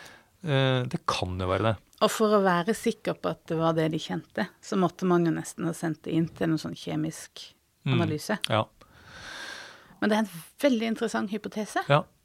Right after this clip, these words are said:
Speaker 2: At
Speaker 1: Men
Speaker 2: hjemmebrent og champagne skal ha en sånn en link der.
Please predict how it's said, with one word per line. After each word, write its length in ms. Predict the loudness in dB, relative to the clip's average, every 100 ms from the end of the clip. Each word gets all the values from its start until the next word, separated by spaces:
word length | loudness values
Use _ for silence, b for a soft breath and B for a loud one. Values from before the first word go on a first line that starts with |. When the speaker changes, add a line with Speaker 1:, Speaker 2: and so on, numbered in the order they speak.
| _ _ 0
Speaker 2:
At 60 |
Speaker 1:
Men 100 | 2
Speaker 2:
hjemmebrent 600 | 2 2 0 0 0 0
og 60 | -4
champagne 600 | -2 -2 -2 -2 -2 -4
skal 220 | -8 -8 -8 -4
ha 240 | 0 2
en 80 | 2
sånn 220 | 0 0
en 160 | 0 0
link 540 | 0 0 -2 -4 -8 0
der. 160 | 0